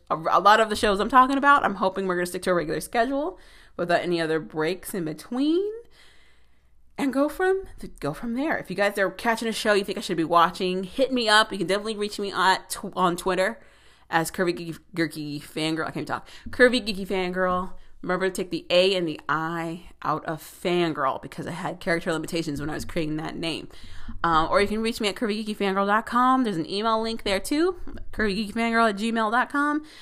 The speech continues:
I'm also still posting stuff up over at four all nerds dot com. You can definitely check out stuff there. There's ways to make comments on that as well.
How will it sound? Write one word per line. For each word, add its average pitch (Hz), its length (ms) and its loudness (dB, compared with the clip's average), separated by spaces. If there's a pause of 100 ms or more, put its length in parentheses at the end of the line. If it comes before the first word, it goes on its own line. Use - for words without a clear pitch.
(140)
I'm 190 240 0
also 190 420 4
still 247 280 2
posting 285 380 2
stuff 294 300 -2
up 294 180 0
over 285 200 4
at - 160 0
four 247 160 6
all 277 120 6
nerds 320 360 2
dot 254 220 4
com. 269 260 0
You - 480 -16
can 175 100 -6
definitely 185 280 4
check 208 180 0
out 185 200 8
stuff 180 300 0
there. 254 320 6
There's 156 280 0
ways 175 680 0
to 190 120 -6
make 170 200 -6
comments 202 440 2
on 160 300 0
that 226 260 2 (120)
as 170 240 -4
well. 214 680 0